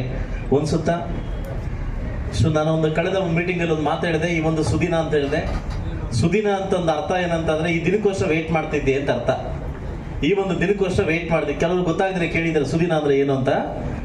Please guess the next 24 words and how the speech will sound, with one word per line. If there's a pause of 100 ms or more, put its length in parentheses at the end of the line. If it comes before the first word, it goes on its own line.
(160)
ಅದೇನಂದ್ರೆ
ಈ
ಒಂದು
ದಿನಕ್ಕೋಸ್ಕರ
ವೇಟ್
ಮಾಡ್ತಾ
ಇದ್ದೆ
ಅಂತ
ಅರ್ಥ. (680)
So
ಅದಕ್ಕೋಸ್ಕರ
ಈ
ದಿನ
ಒಂದು
ಕಾಯ್ತಾ
ಇದ್ದೆ. (320)
ವರ್ಷ
ಆಗಿ
ಎಮ್
ಎಲ್
ಎ
ಕೂಡ (600)
ನಾನು
ಜನ